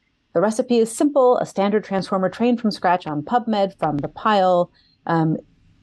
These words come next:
on Mosaic M L Cloud, then fine-tuned for the Q A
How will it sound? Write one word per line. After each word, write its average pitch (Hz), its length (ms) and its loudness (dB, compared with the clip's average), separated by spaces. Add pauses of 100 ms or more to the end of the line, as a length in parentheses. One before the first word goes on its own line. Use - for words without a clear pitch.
(200)
on 170 320 2
Mosaic 160 320 0
M 156 140 -2
L 160 80 -2
Cloud, 226 420 0
then 160 260 -4
fine-tuned 185 720 -4
for 156 180 0
the - 80 -2
Q 156 300 -2
A 156 200 0